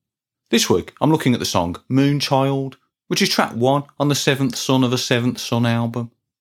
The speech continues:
However, last week I finished off the Somewhere in Time series with an album review special. I've had a few comments on it.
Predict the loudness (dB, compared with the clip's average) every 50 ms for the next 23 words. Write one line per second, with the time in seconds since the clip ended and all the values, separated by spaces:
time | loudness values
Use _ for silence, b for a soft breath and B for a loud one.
0 | _ _ _ _ _ _ -2 0 0 2 2 0 -2 -6 -8 -14 _ _ -2 -2
1 | -2 0 0 0 0 0 -2 -6 -6 -2 2 2 2 2 2 0 0 -2 -2 -2
2 | -6 -6 -6 -2 0 2 2 4 4 4 2 2 0 -2 -4 -2 -2 0 0 0
3 | 0 -2 -2 -2 0 0 0 0 -2 -4 -6 -10 _ _ _ _ 0 2 2 4
4 | 4 2 2 2 2 2 2 0 0 0 0 0 -2 -4 -2 -2 -2 -2 -2 -6
5 | -10 -10 -10 -12 _ _ _ _ _ _ _ _ _ _ _ -2 0 0 0 2
6 | 0 0 -2 0 0 -2 -2 0 -2 -4 -4 -4 -2 -2 -2 -2 -4 -6